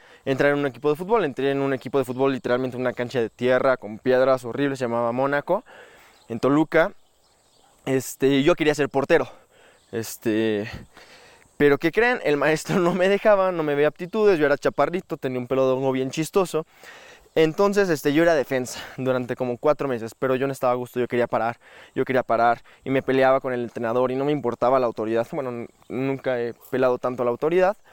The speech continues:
pero, este, yo quería ser portero. Entonces,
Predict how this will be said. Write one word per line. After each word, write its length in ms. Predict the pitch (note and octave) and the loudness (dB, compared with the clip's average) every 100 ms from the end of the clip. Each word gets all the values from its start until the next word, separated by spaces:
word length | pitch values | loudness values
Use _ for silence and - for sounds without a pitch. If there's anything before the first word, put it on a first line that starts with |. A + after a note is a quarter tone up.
| - - _ - _ | -20 -20 _ -20 _
pero, 520 | - F#3 F#3+ F#3+ G3 - | -2 2 4 4 2 0
este, 420 | C3 B2 - B2 | -4 -6 -6 -2
yo 140 | B2+ D3+ | 0 0
quería 180 | F3+ | 0
ser 140 | F#3+ G3 | 0 -2
portero. 420 | G#3 A#3 B3+ C#3 - | -2 -2 -2 -4 -10
Entonces, 760 | - C3+ C#3 D#3 D#3 D#3+ D#3 | -8 -6 -2 -2 0 -2 -2